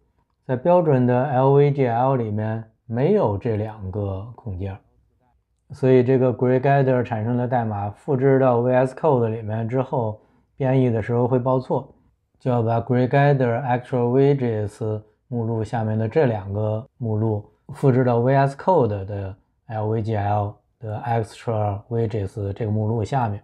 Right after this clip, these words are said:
然后在L V widgets点H里面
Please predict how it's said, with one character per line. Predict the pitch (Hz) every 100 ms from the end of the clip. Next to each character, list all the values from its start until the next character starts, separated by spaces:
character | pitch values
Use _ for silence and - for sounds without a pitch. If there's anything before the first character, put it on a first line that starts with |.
| _
然 | 117 123
后 | 127 135 123
在 | 139 127 123 117 -
L | 123 127 127
V | 139 143 151
widgets | 160 160 139 117 120
点 | 107 101
H | 101 107 143 143 147
里 | 131 -
面 | 110 135 147